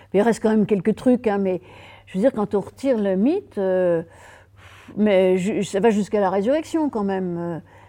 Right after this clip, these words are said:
c'est pas très rationnel non plus la résurrection, donc, euh, donc voilà. Donc pourquoi, et pourquoi on s'arrête, euh, parce qu'il y en a qui s'arrêtent, qui disent, ouais, ouais, ouais, l'Ancien Testament, et on s'arrête. Bon, et donc, euh, Rudolf Bultmann, lui,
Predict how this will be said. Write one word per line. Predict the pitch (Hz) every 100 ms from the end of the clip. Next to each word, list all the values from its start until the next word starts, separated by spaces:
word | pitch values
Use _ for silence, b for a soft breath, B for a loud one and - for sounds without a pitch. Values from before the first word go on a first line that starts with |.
| b
c'est | - 180
pas | 202 185
très | - 202
rationnel | 185 - 262 277 262
non | 196
plus | 185 196
la | 180
résurrection, | 175 175 175 170 - 185
donc, | 165 175 185 139
euh, | 160 - _ B B B B B B B -
donc | 196
voilà. | 202 165 - -
Donc | 185
pourquoi, | - 262 285 233
et |
pourquoi | - 262 254
on | 240
s'arrête, | 226 202 226 214
euh, | 196 185 175 B B B
parce | 196 -
qu'il | 208
y |
en | 214
a | 233
qui | 208
s'arrêtent, | 233 214
qui | 214
disent, | 185
ouais, | 196 233
ouais, | 233 226
ouais, | 233
l'Ancien | 214 202 -
Testament, | 220 208 - 214 247
et | 233 190
on | 190
s'arrête. | 196 185 196 B B B _ _ -
Bon, | 165 - _ _ _ B B B -
et |
donc, | 190 302 -
euh, | 233
Rudolf | 214 233 254
Bultmann, | 214 196 220 302 349 262
lui, | 277 339